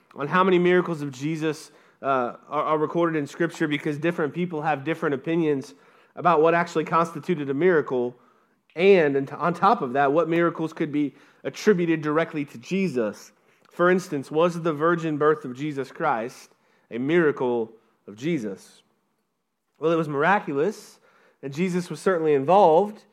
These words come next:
and he is fully God, so I suppose it was, but I would understand if somebody only wanted to include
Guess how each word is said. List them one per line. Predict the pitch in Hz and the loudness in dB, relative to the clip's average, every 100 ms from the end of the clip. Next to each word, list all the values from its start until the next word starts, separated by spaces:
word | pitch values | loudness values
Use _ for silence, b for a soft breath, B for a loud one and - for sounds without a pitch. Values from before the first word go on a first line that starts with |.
| b b | b b
and | 139 | -2
he | 156 202 | 2 6
is | 185 180 | 4 4
fully | - 196 175 | 0 0 0
God, | 147 190 180 160 | 2 4 4 2
so | 185 | 2
I | 170 | 0
suppose | 170 147 202 196 | 0 -2 0 2
it | 160 | 0
was, | 170 202 170 - B B | 4 4 4 -2 B B
but | 170 | 2
I | |
would | 180 180 | 4 4
understand | 165 160 202 202 | 0 0 0 2
if | 185 | 0
somebody | - 180 170 170 | 0 2 2 2
only | 165 175 | 2 4
wanted | 175 170 165 | 4 4 2
to | 165 156 | 0 -2
include | 147 170 170 160 151 | -2 0 2 0 -2